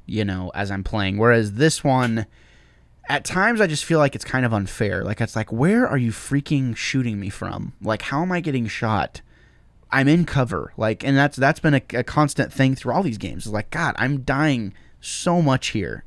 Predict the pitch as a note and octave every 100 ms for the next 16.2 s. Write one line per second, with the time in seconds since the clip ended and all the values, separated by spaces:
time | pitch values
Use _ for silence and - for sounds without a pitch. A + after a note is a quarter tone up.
0 | - B2+ A#2 B2+ B2+ - D#3 - G#2 C2
1 | B1+ - D3+ - - - - - - C3
2 | F3+ F3 E3 F3 F3 E3+ D#3 D3 - -
3 | - - - - C#3 D#3+ E3 C#3 - D3
4 | D3 C#3 C#3 - - - C3 B2 A2+ -
5 | A#2+ A2+ - A#2 A2+ A2 G2+ G2+ - _
6 | _ - - - - B2+ D3 G3+ A#2 F#2+
7 | D#2 - - - - - - B2+ A#2+ A2
8 | G#2 - - - - - B2+ C#3 C#3+ -
9 | D3+ B2 D#3 E3+ A#2+ A2+ A2 A2+ B2+ C#3
10 | G#2+ A#2+ A#2+ C#3+ C3+ B2+ G#2+ - C3 G2+
11 | - G#2 - - C3+ C3 - B2+ B2 B2
12 | A#2 A2 A#2+ - A2+ A#2 - G#2 G#2 A2
13 | A2 - A#2 - - B2 A#2+ A2+ A2+ A2+
14 | A#2 G2+ A2 A2+ - A2 G2+ G#2+ B2+ G2+
15 | - A#2 C3+ D#3 - C#3 D3 D3 A#2+ B2+
16 | - C2